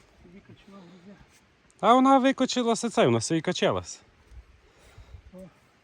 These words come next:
Speaker 2: Дуже файна кобилка, такі має дуже файні груді. Ну, підійми її головку так трохи. Ти вже у-, учиш її, запрягаєш,
Speaker 1: Так,
Speaker 2: їде.
Speaker 1: так, ну, як же. Вже їде?
Speaker 2: Ти,
Speaker 1: Так,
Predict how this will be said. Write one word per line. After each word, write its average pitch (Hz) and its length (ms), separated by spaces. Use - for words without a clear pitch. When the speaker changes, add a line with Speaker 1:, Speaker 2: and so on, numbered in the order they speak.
Speaker 2:
Дуже 117 300
файна 101 340
кобилка, 117 540
такі 110 280
має 110 260
дуже 107 260
файні 101 420
груді. 123 440
Ну, 117 140
підійми 110 360
її 104 120
головку 107 360
так 104 140
трохи. - 260
Ти 131 100
вже 131 160
у-, 139 280
учиш 131 380
її, 123 200
запрягаєш, 120 600
Speaker 1:
Так, 117 120
Speaker 2:
їде. 143 220
Speaker 1:
так, 143 120
ну, - 120
як - 80
же. - 60
Вже 226 120
їде? 269 140
Speaker 2:
Ти, 131 400
Speaker 1:
Так, 87 80